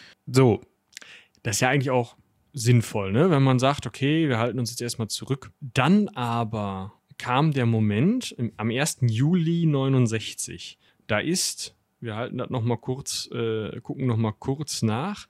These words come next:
Speaker 2: Da ist Vitellius jetzt zwei Monate unangefochten Kaiser. Nach zwei Monaten geht der Präfekt von Ägypten, Tiberius Julius Alexander, vergesst den Namen wieder, aber der Präfekt von Ägypten, nicht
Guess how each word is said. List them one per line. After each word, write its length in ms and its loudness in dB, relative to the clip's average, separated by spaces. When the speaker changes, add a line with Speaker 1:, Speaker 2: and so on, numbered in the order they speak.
Speaker 2:
Da 120 -2
ist 380 -4
Vitellius 1200 -2
jetzt 640 -4
zwei 340 4
Monate 840 6
unangefochten 920 0
Kaiser. 480 -10
Nach 180 2
zwei 260 4
Monaten 680 4
geht 320 2
der 560 0
Präfekt 500 0
von 260 0
Ägypten, 880 -4
Tiberius 500 0
Julius 320 2
Alexander, 640 0
vergesst 340 -4
den 120 2
Namen 260 2
wieder, 240 -4
aber 100 -2
der 80 -2
Präfekt 380 -2
von 160 2
Ägypten, 480 2
nicht 560 4